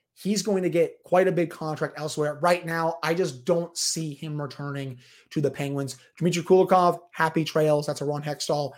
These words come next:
acquisition. I don't think Kyle has any interest in signing him back.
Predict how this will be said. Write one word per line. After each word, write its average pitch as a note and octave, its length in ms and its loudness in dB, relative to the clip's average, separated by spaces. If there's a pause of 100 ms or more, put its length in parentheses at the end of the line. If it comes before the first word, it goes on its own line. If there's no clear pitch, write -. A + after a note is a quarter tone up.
(140)
acquisition. F#3 540 4
I C#3 160 -6
don't C#3+ 180 -8
think C#3+ 180 -6
Kyle C#3 200 -6
has C3+ 120 -8
any C3+ 160 -8
interest C3 240 -10
in C#3 100 -8
signing B2 300 -6
him F3+ 200 2
back. F3+ 300 6